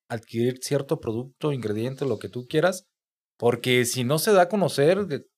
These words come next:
compras te va a conseguir el producto a como de lugar. Y vamos a desconocer realmente si se cumple con cierto lineamiento, aunque tú tengas el proceso de inspección, de re-,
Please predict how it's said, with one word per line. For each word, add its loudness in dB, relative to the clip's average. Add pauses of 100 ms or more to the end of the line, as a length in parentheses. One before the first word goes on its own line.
(140)
compras -2
te 0
va 4
a -4
conseguir -4
el -4
producto -12
a -10
como -6
de 0
lugar. -4 (680)
Y -2 (380)
vamos 2
a 2
desconocer -2
realmente -2 (380)
si -2
se -2
cumple -6
con -4
cierto -8
lineamiento, -4
aunque -2
tú -8
tengas -2
el -10
proceso -6
de -4
inspección, -4 (300)
de -2
re-, -8